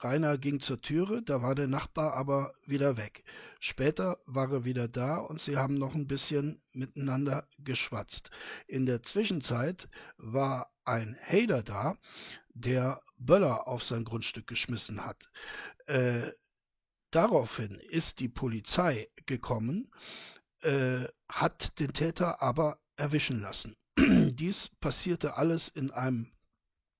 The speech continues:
Zeitfenster von wenigen Minuten der Discord-Abwesenheit. Äh, wir hatten gestern das Thema Zeit, also da muss er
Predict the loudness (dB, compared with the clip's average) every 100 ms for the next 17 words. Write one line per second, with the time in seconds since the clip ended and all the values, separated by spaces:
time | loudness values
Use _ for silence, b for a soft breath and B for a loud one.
0 | _ -6 0 0 0 -2 -2 -2 -2 -4
1 | -2 -2 -4 B B B B 0 4 4
2 | 4 0 -2 -6 _ -4 0 2 2 2
3 | -2 -2 -2 0 2 0 0 -6 -6 -4
4 | -4 -4 -4 -6 -10 -10 -4 -2 0 0
5 | 0 0 -4 -18 B B B B B B
6 | B -10 -2 2 2 2 2 0 -4 -8
7 | -14 _ _ _ _ _ _ _ _ -6
8 | -4 -4 -4 -4 -4 -4 -4 -4 -6 -4
9 | -4 -4 -4 -2 -2 -4 -6 -6 -6 -4
10 | -4 -2 -2